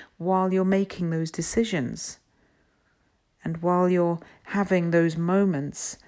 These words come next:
before you step out into something new. Learning how the breath works for you. So breathing in, all the way in, slowly bro-, breathing all the way out.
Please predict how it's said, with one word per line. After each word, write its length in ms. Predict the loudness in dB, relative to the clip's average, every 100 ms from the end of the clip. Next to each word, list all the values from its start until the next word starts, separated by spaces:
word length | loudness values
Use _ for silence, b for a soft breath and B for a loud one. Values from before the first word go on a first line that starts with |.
| b _
before 400 | -8 -8 -4 -2
you 120 | -2
step 380 | -4 -6 -8 -4
out 240 | -4 -4 -4
into 300 | -6 -8 -10
something 560 | -10 -10 -8 -8 -6
new. 400 | -6 -6 -8 -10 -14 _ b b b b b b b _ -6
Learning 400 | -2 -2 -2 -4
how 220 | -2 -2
the 100 | -2
breath 460 | -2 -2 -4 -4
works 340 | -2 -2 -4 -10
for 140 | -8
you. 440 | -6 -6 -6 -8 -12 b b b b _ _
So 160 | -16
breathing 460 | -8 -4 -4 -6 -6
in, 420 | -4 -4 -6 -10
all 260 | -8 -6 -4
the 60 |
way 300 | -4 -4 -4
in, 300 | -6 -8 -10 B B B B
slowly 960 | -10 -8 -2 0 2 0 0 -2 -4 -6
bro-, 400 | -6 -4 -4 -4
breathing 380 | -4 -4 -4 -6
all 200 | -4 0
the 60 |
way 220 | 0 0 0
out. 520 | -2 -4 -6 -12